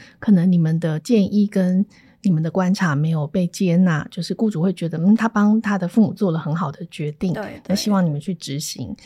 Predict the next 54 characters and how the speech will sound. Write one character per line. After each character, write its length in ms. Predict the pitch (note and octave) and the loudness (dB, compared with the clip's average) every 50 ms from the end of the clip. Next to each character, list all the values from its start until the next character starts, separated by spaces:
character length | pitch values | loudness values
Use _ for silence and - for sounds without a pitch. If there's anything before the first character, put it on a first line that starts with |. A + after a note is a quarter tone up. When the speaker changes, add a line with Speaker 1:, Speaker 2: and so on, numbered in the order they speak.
| - _ | -20 _
Speaker 2:
对。 160 | A3+ G#3+ F#3+ | -12 -6 -2
Speaker 1:
但 160 | F#3+ F#3 G3 | 0 0 0
是 160 | F#3+ G3+ G3 | 0 0 -2
你 140 | G3 F#3+ E3+ | -2 0 0
们 100 | E3+ F3 | 0 0
在 140 | G#3 A3+ A3+ | 0 0 0
执 160 | - F#3 F#3+ | 0 0 2
行 120 | G3+ G#3 F#3 | 4 4 4
的 120 | F3 F3 | 2 0
第 240 | F3 A3+ G3 F#3 F#3 | 0 -2 -2 -2 -2
一 40 | G3+ | 0
线 180 | - A3+ F#3 | 0 2 2
就 100 | F3+ F#3+ | 2 0
发 160 | F#3+ F#3+ F3 | -2 -4 -4
现， 200 | F#3 - E3+ - | -2 -2 -4 -2
没 100 | D3 G3 | 0 0
有， 200 | A3+ G#3 F3 E3 | 2 2 0 -2
这 80 | F#3 A3+ | -2 -2
个 80 | A3 G3 | -2 -2
吃 240 | - - - A3+ | -4 -2 0 0
了 80 | G#3 F3+ | 0 2
可 140 | - F3 D3+ | 0 0 0
能 180 | C3+ C3+ C3+ | 0 -2 -2
对 100 | - F#3 | -2 -2
身 220 | F#3+ - - F#3 F#3 | -2 0 2 2 0
体 240 | - - - D#3 E3+ - - - _ | 0 0 -2 -2 -2 -2 -4 -12 _
会， 60 | - A3+ | 0 0
Speaker 2:
对， 180 | A#3 G#3 G#3+ - | 2 2 2 0
Speaker 1:
会 100 | B3+ A3+ | 0 0
有 100 | G#3 F#3+ | 2 2
一 60 | G3 G#3 | 2 2
点 120 | G3 E3+ | 0 0
后 180 | G#3 A3 G#3+ G3+ | 2 2 2 2
遗 100 | G3 F3+ | 2 0
症。 100 | F#3 B3+ | -2 -2
Speaker 2:
对， 0 | |
对， 100 | D4 G3+ | 0 -2
就 0 | |
是、 100 | G3 - _ | -2 -4 _
对 100 | - B3 | -6 -6
啊， 260 | A#3 A3 F#3+ F#3 F#3 | -4 -4 -4 -6 -8
对 140 | F#3 - F#3 | -8 -10 -6
啊。 40 | F3 | -2
Speaker 1:
对， 260 | G3 F#3 F3 D#3 D3 D#3 | -2 0 0 0 -2 -2
但 160 | - G3 G3 | -2 -2 -2
是 200 | G3 - G#3 F3+ | 0 -2 -4 -2
又 120 | D#3 F3 F#3 | -2 -2 -2
没 120 | F3+ E3 | -2 -2
办 180 | D3+ E3 E3+ E3+ | -4 -4 -8 -6
法 320 | E3 D#3 C#3 - - - - _ _ _ _ | -8 -8 -10 -10 -12 -16 -20 _ _ _ _
就 140 | - D3 D3+ | -14 -14 -12
是 160 | E3+ - G#2+ | -12 -14 -14
讨 240 | - - - F2+ C#2+ | -10 -10 -10 -8 -6
论。 300 | C#3 E3 D#3+ - - | -6 -6 -6 -6 -8